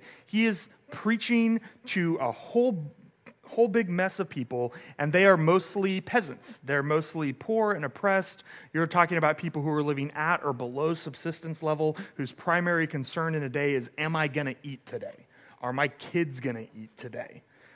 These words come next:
Okay, so they, these are not, these are not middle-class folks, right? These are, these are very poor, uh, very oppressed people. And I say that because if you're a six, you're gonna hear this verse that I'm about to read, this thing that Jesus says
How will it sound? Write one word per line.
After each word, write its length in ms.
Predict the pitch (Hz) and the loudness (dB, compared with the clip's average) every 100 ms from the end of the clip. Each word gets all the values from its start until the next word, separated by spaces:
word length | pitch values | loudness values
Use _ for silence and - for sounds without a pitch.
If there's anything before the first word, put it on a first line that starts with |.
| - | -6
Okay, 220 | 131 156 | 2 2
so 160 | 147 160 | 4 4
they, 180 | 165 185 | 6 4
these 260 | 147 185 | 2 2
are 80 | 202 | 4
not, 380 | 196 180 175 151 | 6 6 4 2
these 180 | 165 180 | -2 0
are 60 | |
not 180 | 185 170 | 0 2
middle-class 640 | 156 170 170 - 170 165 | 2 2 0 0 0 -2
folks, 680 | - 143 143 143 - - - - _ _ - | -6 -2 -2 -2 -8 -18 -18 -20 _ _ -6
right? 220 | 135 139 | -4 -2
These 180 | 147 139 | -2 -4
are, 80 | 143 | -4
these 220 | 147 139 | -4 -4
are 80 | 127 | -4
very 380 | 117 156 180 175 | 0 4 4 2
poor, 580 | - 143 131 127 127 123 - - - | 0 0 2 0 -2 -6 -20 -20 -12
uh, 240 | - 117 120 | -8 -6 -8
very 540 | 120 120 151 180 165 | -10 0 4 6 6
oppressed 760 | 139 - 123 110 - - - - _ _ _ _ _ _ _ _ | 4 0 -8 -8 -10 -16 -20 -20 _ _ _ _ _ _ _ _
people. 360 | - 135 - - _ - | -6 -6 -6 -16 _ 2
And 100 | 156 | 4
I 60 | |
say 340 | 160 - 339 370 | 4 6 6 10
that 300 | 208 165 147 | 10 8 2
because 580 | 170 - 294 220 185 180 | -4 8 12 12 10 6
if 160 | 196 180 | 2 4
you're 160 | 247 | 4
a 40 | 247 | 4
six, 500 | - - 269 - - - - | 2 4 4 2 -14 -18 0
you're 200 | 175 277 | 4 6
gonna 240 | 294 269 | 6 6
hear 480 | 226 - 254 311 320 | 4 4 6 6 6
this 200 | 262 240 | 4 0
verse 380 | 170 208 269 - | 2 2 2 2
that 140 | 247 | 2
I'm 100 | 240 | 4
about 260 | 240 226 233 | 4 6 4
to 120 | 226 | 4
read, 200 | 233 233 | 2 2
this 140 | 180 - | 0 -2
thing 220 | 220 220 | 0 2
that 120 | 170 | 0
Jesus 400 | 131 180 185 202 | -2 -4 -4 -6
says 440 | - 175 175 196 | -6 -2 -2 -2